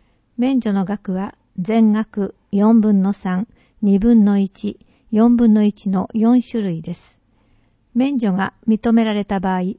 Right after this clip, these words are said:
その該当期間の年金受給額が減額になるなど、該当内容によって受給要件の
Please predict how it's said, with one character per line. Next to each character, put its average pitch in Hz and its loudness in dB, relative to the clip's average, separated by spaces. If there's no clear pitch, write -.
そ - -4
の 226 2
該 240 -4
当 240 -4
期 - -14
間 175 -4
の 208 -2
年 240 0
金 226 2
受 202 -2
給 220 -4
額 190 -6
が 180 -8
減 226 0
額 247 -2
に 202 2
な 208 0
る 185 -2
な 160 -4
ど、 170 -10
該 226 -4
当 220 0
内 208 0
容 175 -2
に 170 0
よ 180 -2
っ 185 -6
て - -14
受 214 -4
給 247 -4
要 233 2
件 175 -2
の 185 -4